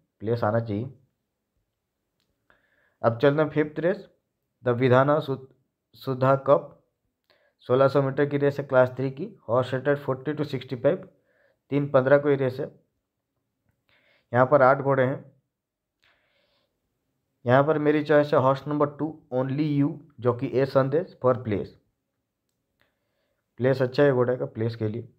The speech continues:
अब चलते हैं सिक्स्थ रेस, the इंडियन रिपब्लिक ट्रॉफी,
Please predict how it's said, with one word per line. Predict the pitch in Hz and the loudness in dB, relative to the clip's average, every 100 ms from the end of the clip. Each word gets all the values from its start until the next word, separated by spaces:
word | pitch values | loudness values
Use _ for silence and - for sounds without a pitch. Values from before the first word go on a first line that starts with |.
| _ _ _ _ _ _ _ _ _ _ _ _ _ - | _ _ _ _ _ _ _ _ _ _ _ _ _ -2
अब | 120 | 0
चलते | 131 139 156 | 2 2 2
हैं | 147 | 0
सिक्स्थ | 151 147 156 | -2 -4 -4
रेस, | 160 - - _ _ 113 | -2 -4 -10 _ _ -6
the | 127 - | -6 -2
इंडियन | 143 147 156 139 | -2 2 2 0
रिपब्लिक | 123 143 147 147 - | 0 0 0 -8 -6
ट्रॉफी, | 131 117 151 - _ | -4 -2 -4 -10 _